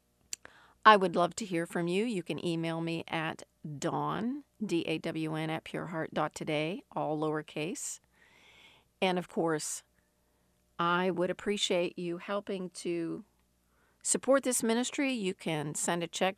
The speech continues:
to Pure Heart Ministries, P O Box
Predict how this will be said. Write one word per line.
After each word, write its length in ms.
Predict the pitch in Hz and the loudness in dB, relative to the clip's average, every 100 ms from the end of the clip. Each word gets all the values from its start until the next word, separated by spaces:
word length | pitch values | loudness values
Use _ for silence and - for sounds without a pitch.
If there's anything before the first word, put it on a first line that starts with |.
| _ | _
to 240 | - 180 | 0 0
Pure 300 | 170 - 185 | 0 -4 -4
Heart 280 | 170 170 165 - | -2 -2 -4 -4
Ministries, 640 | 170 180 - - 160 165 - | -4 -4 -6 -6 -6 -8 -8
P 240 | - 202 | -6 -4
O 200 | - 180 | -2 -2
Box 600 | 175 151 135 - - - | -2 -2 -2 -4 -8 -12